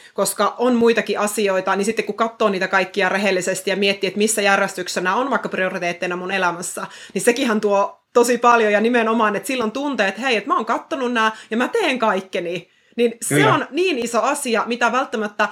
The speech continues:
Speaker 1: ainakaan nuorempana mä en tajunnut ollenkaan. Ei sitä tajua siis
Speaker 2: Kyllä.
Speaker 1: sillä lailla, eikä myöskään arvostaa niin paljon sitä työntekoa itsessään. Mut on ihanaa just toi,
Speaker 2: Kyllä.
Speaker 1: että nyt pystyy sitä nauttimaan, koska se on s-, musta sääli, että se häviää jonnekin.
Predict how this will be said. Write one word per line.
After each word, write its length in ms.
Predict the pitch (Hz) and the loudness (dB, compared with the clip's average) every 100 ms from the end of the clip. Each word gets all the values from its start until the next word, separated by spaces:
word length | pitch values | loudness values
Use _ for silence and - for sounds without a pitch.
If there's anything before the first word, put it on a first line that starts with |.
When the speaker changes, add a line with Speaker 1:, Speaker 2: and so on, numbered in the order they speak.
| - - | -6 -4
Speaker 1:
ainakaan 300 | 247 247 277 | 0 2 2
nuorempana 520 | 320 330 254 208 202 | 4 4 4 0 -2
mä 120 | 202 | -2
en 80 | 208 | -2
tajunnut 400 | 220 254 226 214 | 0 0 0 0
ollenkaan. 760 | 233 202 226 302 302 214 196 180 | 0 2 0 0 2 4 2 0
Ei 140 | 220 220 | 0 2
sitä 160 | 285 | 2
tajua 400 | 262 240 214 202 - | 0 0 0 -2 -2
siis 200 | 214 208 | -2 0
Speaker 2:
Kyllä. 120 | 262 | 2
Speaker 1:
sillä 180 | 233 214 | 2 2
lailla, 220 | 202 190 | 2 0
eikä 240 | 208 208 | -2 -2
myöskään 480 | 208 208 - 196 208 - - | -4 -4 -2 -2 -2 -6 -4
arvostaa 640 | 240 277 226 - - 208 - | 2 2 2 -2 0 0 0
niin 200 | 226 233 | -2 0
paljon 220 | 220 208 | 2 0
sitä 200 | 202 202 | 0 -4
työntekoa 540 | 196 233 208 190 185 196 | -2 0 0 0 -4 -2
itsessään. 760 | 220 214 196 190 - 165 175 165 | -2 -6 -10 -10 -6 -4 -6 -8
Mut 140 | 196 | -2
on 120 | 226 220 | 2 2
ihanaa 380 | 277 247 208 | 4 4 4
just 200 | 202 220 | 2 0
toi, 240 | 240 220 202 - | 2 2 0 -4
Speaker 2:
Kyllä. 180 | - 135 | 0 2
Speaker 1:
että 240 | - 220 - | 2 0 0
nyt 220 | 247 294 - | -2 -2 -2
pystyy 280 | 240 233 | -2 0
sitä 200 | 226 226 | 0 0
nauttimaan, 540 | 233 262 285 247 214 208 | 2 2 0 -2 -2 0
koska 200 | 214 220 | -2 -2
se 100 | 240 | -2
on 80 | 240 | -2
s-, 340 | - - 247 | -6 -8 -4
musta 260 | 247 254 247 | -2 -2 -4
sääli, 500 | - 370 381 247 202 | -2 2 2 2 0
että 100 | - | -2
se 80 | 226 | 0
häviää 460 | 370 403 294 214 | 0 4 4 2
jonnekin. 680 | 180 196 185 190 - 185 190 | 2 -2 -2 -6 -6 -6 -6